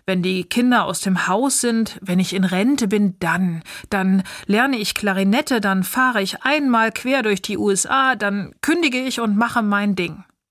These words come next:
Aber Wünsche und Vorhaben immer weiter hinauszuschieben heißt, sie höchstwahrscheinlich gar nicht zu verwirklichen. Irgendein Gegenargument findet sich schließlich immer. Niemand weiß, was morgen ist und ob man überhaupt in der Lage sein wird,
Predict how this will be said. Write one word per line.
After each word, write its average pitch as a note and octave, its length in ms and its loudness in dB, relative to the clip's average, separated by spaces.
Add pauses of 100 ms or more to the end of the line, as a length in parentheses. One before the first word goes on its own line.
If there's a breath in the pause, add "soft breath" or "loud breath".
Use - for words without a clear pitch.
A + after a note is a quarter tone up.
(340)
Aber G#3 320 2 (460 loud breath)
Wünsche B3 400 0
und F#3+ 160 0
Vorhaben G#3+ 680 0
immer A3+ 360 -2
weiter A3 240 0
hinauszuschieben A3 1000 0
heißt, A3 440 -2 (220 soft breath)
sie - 240 -6
höchstwahrscheinlich A#3+ 1120 -2
gar G#3 200 0
nicht F#3+ 240 -2
zu F#3 100 -2
verwirklichen. - 800 -8 (520 loud breath)
Irgendein A#3 760 0
Gegenargument G#3 920 0
findet G3+ 300 0
sich G3 200 -2
schließlich - 540 -2
immer. F3+ 300 0 (260 loud breath)
Niemand A3 500 4
weiß, G3+ 400 0
was F#3 200 -4
morgen G#3 320 2
ist - 320 -4
und F#3 420 -4
ob - 160 -4
man F#3+ 180 2
überhaupt F#3+ 400 -2
in G3+ 100 2
der G3 100 2
Lage G#3+ 420 2
sein F3 320 -2
wird, F#3 220 -2